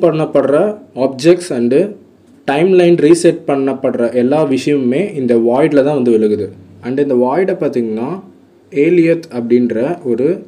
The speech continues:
creature வந்து காட் பண்ற மாதிரி காட்டியிருக்காங்க. இந்த ஏலியத்துன்றது பார்த்தீங்கன்னா, கிட்டத்தட்ட ஒரு கிளவுட் லைக் substance தான்.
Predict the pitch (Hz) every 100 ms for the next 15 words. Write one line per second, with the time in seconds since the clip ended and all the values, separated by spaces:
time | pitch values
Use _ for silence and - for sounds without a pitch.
0 | - 165 170 160 127 113 147 175 - -
1 | - - 123 127 139 139 123 123 135 120
2 | 110 107 104 120 175 135 135 139 185 202
3 | 180 165 170 175 135 120 117 165 - 127
4 | 139 156 135 120 - - _ _ 135 147
5 | 165 170 170 127 - 127 110 110 123 208